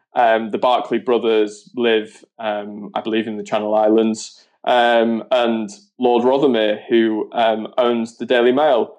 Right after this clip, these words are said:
um, has, has had non-dom status in France for a considerable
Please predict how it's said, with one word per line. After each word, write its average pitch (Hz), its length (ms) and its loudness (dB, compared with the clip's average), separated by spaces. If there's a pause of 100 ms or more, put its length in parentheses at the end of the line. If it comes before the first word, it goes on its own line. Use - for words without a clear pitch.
(220)
um, 120 380 -2
has, - 600 -4 (100)
has 120 200 0
had 117 260 -2
non-dom 113 580 0
status 117 640 -2
in 123 160 2
France 190 480 -4
for 110 360 0
a - 140 -4
considerable 110 760 -4